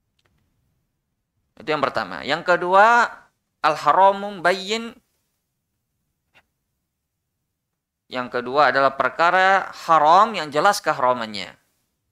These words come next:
Itu yang kedua. Perkara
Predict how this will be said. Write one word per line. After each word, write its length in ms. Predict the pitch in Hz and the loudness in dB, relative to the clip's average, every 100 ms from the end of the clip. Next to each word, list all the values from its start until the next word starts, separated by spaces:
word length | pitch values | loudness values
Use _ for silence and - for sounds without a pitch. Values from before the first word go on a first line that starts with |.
| _ _ _ _ _ _ _ _ _ _ _ | _ _ _ _ _ _ _ _ _ _ _
Itu 80 | 107 | -12
yang 160 | 117 | -12
kedua. 400 | 117 113 104 78 _ | -10 -8 -8 -10 _
Perkara 640 | 113 - 120 143 185 - | -10 -2 2 2 0 -4